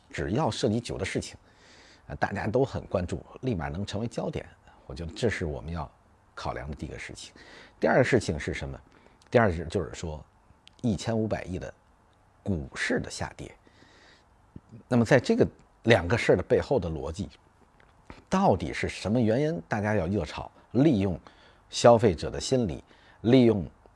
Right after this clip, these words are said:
酒的热点，同时这里头有谁受益呢？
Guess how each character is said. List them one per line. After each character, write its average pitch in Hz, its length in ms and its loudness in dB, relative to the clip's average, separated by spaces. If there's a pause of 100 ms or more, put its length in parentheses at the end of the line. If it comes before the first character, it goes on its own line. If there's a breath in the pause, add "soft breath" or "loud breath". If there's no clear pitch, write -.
(220)
酒 67 340 -2
的 - 80 4
热 151 240 2
点， - 200 -8 (640)
同 117 220 0
时 92 300 -4 (680)
这 - 120 4
里 90 120 2
头 78 120 -4
有 90 200 -4
谁 92 200 -6
受 117 220 -4
益 160 160 -4
呢？ 120 120 -10